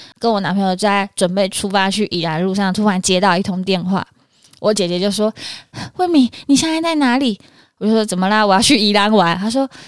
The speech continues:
：“你可不可以陪我去个地方？有点严重。”我姐姐就说：“我现在要去林森北，弟弟出事了，他好像欠酒钱十四万，十四万吧。然后对方要我们现在去现场，要找到人啊，找不到人要啊，叫我们赶快来处理。”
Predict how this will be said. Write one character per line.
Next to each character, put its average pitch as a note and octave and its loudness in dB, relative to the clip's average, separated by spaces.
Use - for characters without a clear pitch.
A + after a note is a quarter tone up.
：“你 A#3+ -4
可 A#3+ -2
不 - 2
可 A3+ 4
以 A#3 2
陪 A3+ -2
我 G3 0
去 - -4
个 G#3+ -2
地 A3 -2
方？ G#3 -2
有 G#3 -2
点 G3+ -2
严 E3+ -4
重。” F3 -4
我 G#3 -4
姐 G3 0
姐 F#3 0
就 G3+ -2
说 A3 -2
：“我 A#3+ -2
现 C#4 0
在 D4 0
要 D#4 0
去 D4+ -2
林 B3 6
森 A#3 4
北， G#3+ -2
弟 A3 -4
弟 A#3 -2
出 A3 -4
事 G#3 -4
了， B2 -6
他 G#3+ -4
好 G#3+ -6
像 G3+ -4
欠 A3+ 4
酒 F3+ 0
钱 E3+ -4
十 F3 -2
四 A#3 2
万， G#3 0
十 - 0
四 C#4 2
万 A3+ 4
吧。 - -6
然 F3 -2
后 G#3 4
对 B3 4
方 A3 4
要 A3+ 4
我 G3 2
们 F3 0
现 G3+ 0
在 G3+ 0
去 G#3+ 0
现 G3 2
场， - -6
要 C#4 2
找 A#3 2
到 B3 6
人 F#3+ 4
啊， F3+ 2
找 F3+ -2
不 G3 2
到 C4+ 6
人 G3 4
要 A#3+ 4
啊， E3+ 2
叫 A#3+ 4
我 G#3 6
们 F#3 2
赶 E3 0
快 F#3+ 2
来 F#3 0
处 F3 -4
理。” F#3+ -2